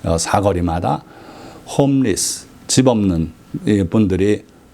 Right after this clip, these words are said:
팻말을 들고 도와달라고, 그래서 창문을 열고 일 달러도 주고 오 달러도 주고 그런 모습이 많이 보여요.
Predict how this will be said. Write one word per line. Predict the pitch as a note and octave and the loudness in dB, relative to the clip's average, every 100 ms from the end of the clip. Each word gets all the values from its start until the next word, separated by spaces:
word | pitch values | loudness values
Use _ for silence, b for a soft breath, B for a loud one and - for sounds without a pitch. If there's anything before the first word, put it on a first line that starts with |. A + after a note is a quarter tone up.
| - | -2
팻말을 | B2 G#2+ F#2 F2 E2+ | 0 2 0 0 -2
들고 | E2 E2+ F#2 | -2 0 -2
도와달라고, | - E2+ F2 E2 E2+ F2 F2+ - - B B B | -2 -4 -4 -4 -4 -4 -6 -10 -14 B B B
그래서 | - D#3 - A#2 A2 G#2 - - F#2+ | 0 0 0 -4 -4 -6 -10 -12 -6
창문을 | - G#2+ F#2 F#2 | -2 2 2 2
열고 | E2+ E2+ F2+ F2+ G2+ | 0 -2 -2 -2 0
일 | G2+ G2 | -2 -2
달러도 | - F#2 E2 E2 E2+ | -4 -6 -4 -4 -4
주고 | - E2 F2+ D#2+ E2+ | -4 -2 0 0 -2
오 | |
달러도 | - G2 E2+ F2 E2 | -4 -4 -4 -6 -4
주고 | F#2+ A#2 - B B B B B | -2 -2 -4 B B B B B
그런 | - E3+ D#3 | 0 2 2
모습이 | C3+ A#2+ - | 0 -2 0
많이 | C3 F#2 G#2 G#2 | 0 0 -2 0
보여요. | A2 G2+ F#2+ F#2+ C#3 | 0 0 0 -4 -8